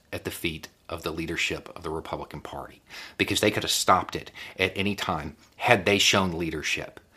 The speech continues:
had they come out and said, "No, none of this is true. None of this is true. Everybody needs to calm down." They could have done it at any time,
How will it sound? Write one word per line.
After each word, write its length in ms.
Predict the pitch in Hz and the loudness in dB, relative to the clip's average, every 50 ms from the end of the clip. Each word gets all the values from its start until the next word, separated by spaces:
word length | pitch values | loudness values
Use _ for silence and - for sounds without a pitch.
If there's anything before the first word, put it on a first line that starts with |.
| - - - | -20 -10 -2
had 160 | - 107 98 | 0 2 2
they 100 | 95 92 | 2 0
come 240 | - - - 120 120 | 0 2 2 2 4
out 120 | 107 98 | 2 2
and 80 | - - | 2 2
said, 200 | - - 95 - | 0 0 0 2
"No, 240 | 113 110 - - 95 | 4 4 4 4 2
none 220 | 90 90 107 123 | 0 2 2 2
of 80 | 104 90 | 2 2
this 180 | 98 - - | 2 0 0
is 100 | - - | 0 0
true. 400 | - - - - - - 143 - - - _ _ _ _ _ _ _ _ _ _ _ - | -2 0 -2 -2 -2 -4 -6 -8 -14 -18 _ _ _ _ _ _ _ _ _ _ _ 0
None 240 | 101 110 113 117 110 | 4 6 8 8 6
of 160 | 98 - - | 4 2 -2
this 200 | 92 82 - - | -2 -2 -2 -2
is 140 | - - - | -2 -2 -4
true. 400 | - - - - - - - - _ _ _ _ _ _ _ _ _ _ _ _ _ _ _ _ _ _ _ _ | -4 -6 -8 -10 -12 -14 -18 -20 _ _ _ _ _ _ _ _ _ _ _ _ _ _ _ _ _ _ _ _
Everybody 420 | - - 90 104 98 92 98 90 92 | -4 0 2 4 4 4 2 2 0
needs 280 | 87 85 82 - - | -2 -2 -4 -4 -6
to 80 | - - | -6 -4
calm 340 | - - 90 82 78 - - | 0 0 2 2 2 0 -2
down." 320 | - - - 64 64 69 - _ _ _ _ _ _ _ _ _ _ _ _ _ _ _ _ _ _ _ _ _ _ _ _ | -4 -6 -8 -8 -10 -12 -16 _ _ _ _ _ _ _ _ _ _ _ _ _ _ _ _ _ _ _ _ _ _ _ _
They 100 | - 80 | -4 -2
could 160 | - - - 107 | -2 0 0 0
have 80 | 95 | 0
done 180 | 87 92 95 92 | 2 0 0 0
it 120 | 85 78 | -2 -4
at 120 | 80 78 87 | -6 -6 -6
any 180 | 85 85 82 | -6 -6 -6
time, 420 | 76 - - - 71 71 71 - | -8 -10 -10 -12 -14 -14 -16 -20